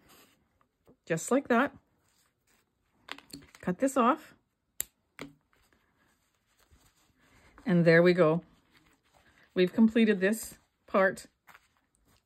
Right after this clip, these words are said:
of our bunny. Now we're gonna do the arms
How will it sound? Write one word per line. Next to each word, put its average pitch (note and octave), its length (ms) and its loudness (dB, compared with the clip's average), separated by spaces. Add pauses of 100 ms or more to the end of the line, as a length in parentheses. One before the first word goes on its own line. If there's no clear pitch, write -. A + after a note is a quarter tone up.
(360)
of B3+ 100 0
our C#4 140 2
bunny. A3 460 -2
Now F#3+ 160 -2
we're A3 100 -2
gonna B3 200 0
do A#3+ 120 0
the A3 180 -4
arms G3+ 460 -2